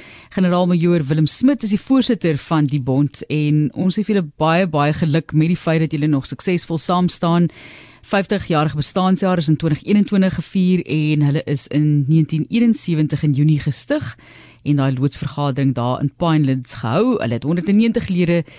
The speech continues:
en tweeëntwintig erelede ouer as tagtig. Hy sê hy stoom vinnig in daai rigting voort. Ons sê vir baie dankie. Ek gaan nou maar weer net sê generaal-majoor en nie net meneer Smit of Willem nie. Ons is dankbaar vir die werk wat julle gedoen het oor die jare en vir die feit dat julle so mooi saam staan om mekaar te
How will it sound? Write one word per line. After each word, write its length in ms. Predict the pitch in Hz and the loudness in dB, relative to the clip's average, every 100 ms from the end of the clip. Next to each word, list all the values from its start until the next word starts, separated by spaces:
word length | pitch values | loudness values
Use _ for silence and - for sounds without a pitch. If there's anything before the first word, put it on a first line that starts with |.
| - - | -20 -4
en 240 | 143 147 | -2 0
tweeëntwintig 800 | - 185 170 - 165 147 143 - | -2 0 0 0 -2 -2 -2 -6
erelede 640 | 196 214 226 151 147 147 - | -2 0 0 0 0 0 0
ouer 260 | 151 147 151 | 0 0 0
as 200 | 135 - - | -4 -6 -4
tagtig. 480 | 208 - 208 196 - | -6 -4 -6 -6 -6
Hy 100 | 123 | -6
sê 160 | 127 | -4
hy 60 | 123 | -4
stoom 280 | - 143 127 | -4 -4 -4
vinnig 340 | - 180 165 | -2 -2 -2
in 60 | 147 | -2
daai 160 | 123 123 | -2 -2
rigting 360 | 117 - 143 | -6 -4 -6
voort. 380 | - 180 208 - - - - - - | -4 -4 -2 -4 -10 -8 -8 -8 -10
Ons 160 | 165 185 | -6 -4
sê 80 | |
vir 100 | 165 | -2
baie 220 | 143 139 147 | 0 0 2
dankie. 500 | 135 131 143 127 120 - - - - - | 0 0 0 -2 -4 -16 -20 -20 -10 -6
Ek 120 | 175 | -2
gaan 120 | 185 | 0
nou 80 | 175 | 2
maar 120 | 165 | 2
weer 140 | 151 165 | 0 0
net 140 | 170 | 0
sê 140 | - 156 | 0 -2
generaal-majoor 640 | 165 151 135 139 135 135 135 | 0 0 2 2 2 2 4
en 80 | |
nie 100 | 143 | 4
net 300 | 143 127 - - _ _ - | 2 -2 -8 -20 _ _ -6
meneer 300 | 156 156 151 | 0 2 2
Smit 340 | 139 - 151 127 | 0 -2 -2 -2
of 160 | 135 | -4
Willem 240 | 151 139 170 | -2 2 4
nie. 160 | 196 208 | 4 2
Ons 300 | - 151 - | 2 0 0
is 160 | 156 139 | -2 -2
dankbaar 360 | 143 147 151 151 | -2 0 -2 -2
vir 80 | |
die 120 | 143 131 | -2 0
werk 160 | 139 180 | 0 0
wat 80 | |
julle 160 | 160 165 | -2 -2
gedoen 220 | 147 156 | 0 2
het 140 | 170 175 | 2 0
oor 60 | 160 | -2
die 80 | 151 | 0
jare 320 | 160 208 226 | 0 0 -2
en 260 | - 208 196 | 0 0 2
vir 100 | 190 | 0
die 80 | - | 0
feit 160 | 170 | -2
dat 120 | 165 | 0
julle 140 | 143 139 | -2 -2
so 220 | - 147 | -2 0
mooi 160 | 131 131 | 2 0
saam 260 | - 139 123 | 0 0 -2
staan 340 | - 120 110 | -4 -4 -4
om 120 | - 131 | -2 -4
mekaar 360 | - 127 117 | -2 -4 -4
te 120 | - | -8